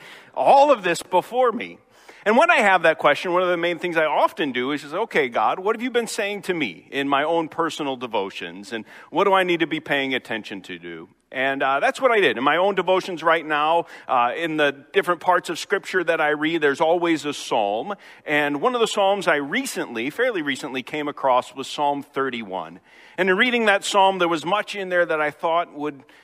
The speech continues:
uh, God could speak to me and to you through. So that's what we're gonna be looking at this morning. It's Psalm thirty-one. It can be found on page five hundred and forty-five of your pew Bibles. And I would strongly encourage you that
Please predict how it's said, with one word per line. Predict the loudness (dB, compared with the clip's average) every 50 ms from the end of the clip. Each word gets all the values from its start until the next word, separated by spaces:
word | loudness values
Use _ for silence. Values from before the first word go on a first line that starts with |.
| _ _ _ _ _ -10
uh, | -6 -6 -4
God | -2 -2 0 0 0 0
could | -2 -2 -4
speak | -6 -12 -10 -10 -12 -12 -12 -14 -14
to | -12 -10 -8
me | -8 -8 -8 -8 -8 -8
and | -6 -6 -6 -6 -8
to | -10 -12
you | -10 -8 -6 -6 -8
through. | -8 -8 -6 -6 -6 -6 -6
So | -4 -2 0
that's | 0 0 -2 -2 -4
what | -4 -2
we're | -2 -2
gonna | -2 -2 -4 -4
be | -6 -6
looking | -4 -4 -4 -4 -6 -10 -8 -6
at | -6 -6 -6 -6 -6 -8
this | -8 -8 -8 -8
morning. | -8 -8 -6 -6 -8 -8 -12 -12 -10
It's | -10 -8 -8 -8
Psalm | -8 -2 -2 0 0 0 -2 -4
thirty-one. | -4 -2 -2 -2 -2 -4 -4 0 0 0 0 0 -4
It | -10 -16 -20 -20 -20 -20 -14
can | -8 -4
be | -4 0
found | 2 2 2 4 2
on | 0 -2
page | -2 -4 -4 -4
five | -4 -2 -2 0 0 -2
hundred | 0 -2 0 0 0 -2 -2
and | -2 -4 -4 -6 -6
forty-five | -6 -2 0 0 0 0 -2 -6 -2 0 0 2 2 0 -2 -2
of | -4 -4 -4 -4
your | -6 -8
pew | -8 -8 -12 -14 -10 -6
Bibles. | -2 0 0 0 0 -2 -2 -4 -4 -4
And | -4 -2
I | -2
would | -2 -2 -4 -6
strongly | -8 -6 -4 -2 -2 -2 -2 -4 -4 -4 -4
encourage | -6 -6 -8 -8 -6 -4 -4 -4 -4 -6 -8
you | -10 -8 -6
that | -4 -6 -6